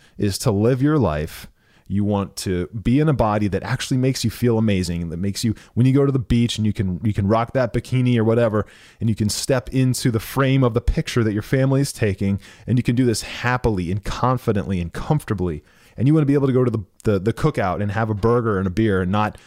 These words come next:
not feel just waves and waves of guilt, right? If that's you,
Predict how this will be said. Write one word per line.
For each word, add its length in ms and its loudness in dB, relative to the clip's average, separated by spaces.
not 340 -2
feel 440 0
just 380 -6
waves 540 0
and 160 2
waves 320 2
of 240 -6
guilt, 360 -6
right? 160 0
If 100 -4
that's 320 -2
you, 360 0